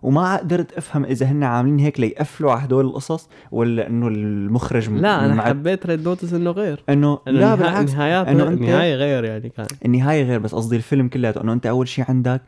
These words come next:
Speaker 1: آه... رح حاول ما أعمل سبويلرز كتير، بس إنه عندك أول شي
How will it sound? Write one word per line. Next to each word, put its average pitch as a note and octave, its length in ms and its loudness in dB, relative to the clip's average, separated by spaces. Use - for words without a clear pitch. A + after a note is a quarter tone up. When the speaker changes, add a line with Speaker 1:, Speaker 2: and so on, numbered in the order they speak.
Speaker 1:
آه... G2+ 640 -2
رح A2+ 80 -4
حاول A#2+ 320 2
ما A2+ 180 4
أعمل A2 200 0
سبويلرز G#2+ 420 -4
كتير، A#2+ 360 -4
بس A#2 200 -4
إنه A2+ 260 -2
عندك C3+ 380 -2
أول C#3 200 0
شي D3 360 -4